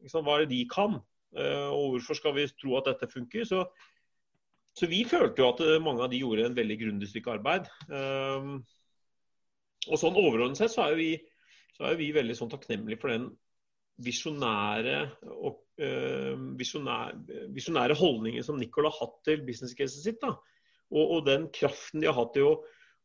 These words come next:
å liksom kommunisere den visjonen, fordi at det har jo gjort, åpnet veldig mange øyne til mange politikere for hvilke muligheter som ligger i hydrogen. Ikke bare på tungtransport, men også, ikke sant, fungerer på en lastebil, så fungerer det på en hurtigbåt, og da fungerer det på en ferge, og det fungerer liksom på veldig mange andre ting. Så det,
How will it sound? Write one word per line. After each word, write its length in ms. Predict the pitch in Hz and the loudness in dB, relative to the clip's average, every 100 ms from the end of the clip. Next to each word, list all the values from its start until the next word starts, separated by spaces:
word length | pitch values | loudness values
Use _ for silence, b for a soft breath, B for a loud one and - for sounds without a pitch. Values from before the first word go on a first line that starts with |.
| - | -2
å 80 | 147 | 0
liksom 160 | 151 151 | 0 -2
kommunisere 580 | 147 156 156 147 113 131 | -2 -2 4 6 6 4
den 100 | 143 | 2
visjonen, 400 | 147 147 143 220 | 0 0 -2 -2
fordi 240 | 240 175 151 | 0 2 2
at 80 | 180 | 2
det 80 | |
har 80 | 123 | 2
jo 220 | 165 151 | 2 0
gjort, 320 | 123 - - - _ - | -4 -8 -20 -20 _ -2
åpnet 460 | 175 139 - 151 143 | 2 2 2 -8 0
veldig 240 | 170 131 147 | 2 4 2
mange 220 | 143 143 | 2 2
øyne 220 | 131 113 117 | 2 -2 -2
til 80 | |
mange 220 | 151 120 110 | -2 -2 -2
politikere 540 | 135 107 107 117 135 | -2 -2 -4 -4 -4
for 80 | 135 135 | -4 -8
hvilke 180 | 107 147 | -6 -4
muligheter 320 | 143 117 107 - | -2 0 -2 -2
som 140 | 135 | -4
ligger 180 | 107 113 | -2 0
i 140 | 131 | 0
hydrogen. 400 | 139 143 185 240 - _ _ _ _ _ - | -2 0 2 0 -4 _ _ _ _ _ -4
Ikke 160 | 127 | 2
bare 160 | 180 135 139 | 4 4 4
på 80 | 151 | -2
tungtransport, 540 | 151 - 117 175 180 | 0 0 0 0 -2
men 220 | 165 156 131 | -2 -2 -2
også, 220 | - 160 | 0 2
ikke 80 | 151 | 2
sant, 160 | 160 | 0
fungerer 400 | - 156 117 110 | 0 6 8 8
på 140 | 113 156 | 6 4
en 80 | 156 | 4
lastebil, 240 | - 151 | 2 -2
så 80 | 156 170 | 0 0
fungerer 400 | 185 113 110 117 | 4 6 6 2
det 80 | 151 | 0
på 100 | 262 | 4
en 60 | 214 | 6
hurtigbåt, 460 | 160 151 143 175 156 | 6 2 -2 -2 0
og 80 | |
da 20 | 147 | 0
fungerer 320 | 160 135 113 110 | 0 4 6 4
det 60 | |
på 80 | 170 | 2
en 80 | 175 | 2
ferge, 240 | 180 127 | 2 2
og 80 | 127 | 0
det 80 | 127 | -2
fungerer 400 | 143 123 110 123 | -2 2 4 4
liksom 240 | 135 135 | 2 0
på 80 | 135 | 2
veldig 200 | 135 120 | 2 2
mange 160 | 127 127 | 0 2
andre 140 | 113 104 | 0 4
ting. 160 | 208 | 4
Så 140 | 190 151 | 4 6
det, 140 | 139 | 6